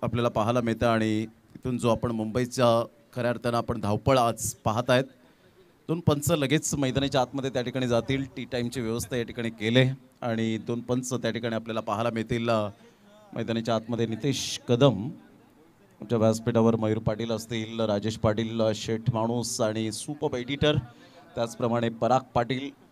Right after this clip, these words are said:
त्याचप्रमाणे भूपेश पाटील, रॉकी दादा यांना आपण पाहतायत, संकल्प पाटील यांना आपण पाहतायत, आकाश गावड यांना आपण पाहू शकतायत.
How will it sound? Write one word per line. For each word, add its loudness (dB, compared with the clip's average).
त्याचप्रमाणे -2
भूपेश 0
पाटील, 0
रॉकी 0
दादा 6
यांना 2
आपण -2
पाहतायत, 2
संकल्प -2
पाटील -6
यांना -4
आपण -4
पाहतायत, 2
आकाश 0
गावड 4
यांना 4
आपण -2
पाहू 0
शकतायत. 4